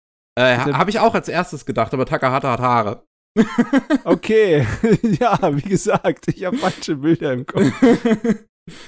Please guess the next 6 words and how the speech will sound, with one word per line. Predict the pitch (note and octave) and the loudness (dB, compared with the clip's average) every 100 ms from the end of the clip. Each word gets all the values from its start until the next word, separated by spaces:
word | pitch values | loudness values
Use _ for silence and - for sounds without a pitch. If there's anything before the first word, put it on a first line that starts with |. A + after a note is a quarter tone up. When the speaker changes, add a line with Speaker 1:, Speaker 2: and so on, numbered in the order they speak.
| - | -6
Speaker 1:
Deswegen, | C3+ F#3 F3+ E3 | -4 2 2 2
ähm, | D#3+ E3 E3 D#3+ D#3+ | 2 4 4 0 -4
oben | F3 A#3 G#3+ | 0 2 2
links | D#3 E3+ C4 - - | 0 0 -2 -6 -10
ist | F#3 - | -8 -2
Takahata, | A3+ A#3 A3 A3+ B3 B3+ | -2 0 0 0 0 -2